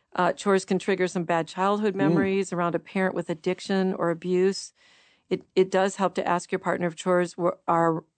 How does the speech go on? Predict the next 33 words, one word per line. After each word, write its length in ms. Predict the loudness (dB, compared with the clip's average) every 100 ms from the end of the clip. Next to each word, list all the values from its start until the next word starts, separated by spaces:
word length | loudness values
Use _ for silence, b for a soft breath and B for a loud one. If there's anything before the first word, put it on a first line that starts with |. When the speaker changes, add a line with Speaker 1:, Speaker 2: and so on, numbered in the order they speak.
| -2
Speaker 1:
are 160 | 2
reminders 800 | 4 4 2 2 0 0 -2 -4
of 240 | 0 0 0
anything 320 | -2 -2 -2 -2
unpleasant 580 | -2 -2 -2 -2 -4 -4
or 80 | -6
tough 260 | -4 -6
from 160 | -4 -4
their 120 | -4
family 340 | -4 -6 -6
growing 320 | -8 -8 -8 -8
up. 160 | -10 b b b -4
Speaker 2:
I 80 |
suppose 480 | 0 0 2 4 4
that 140 | 4 2
if 180 | 2 0
this 220 | -2 0
is 120 | 0
a 40 |
big 240 | 0 0 0
problem 400 | 0 2 4 2
and 100 | -2
you're 100 | -4
fighting 360 | 0 2 4
about 260 | 4 2 0
it 60 | 0
all 140 | -2
the 80 | -2
time 340 | 0 2 2
and 80 | 0
you're 100 | -2
super 360 | -2 -2 0 0
busy, 360 | 0 -2 -4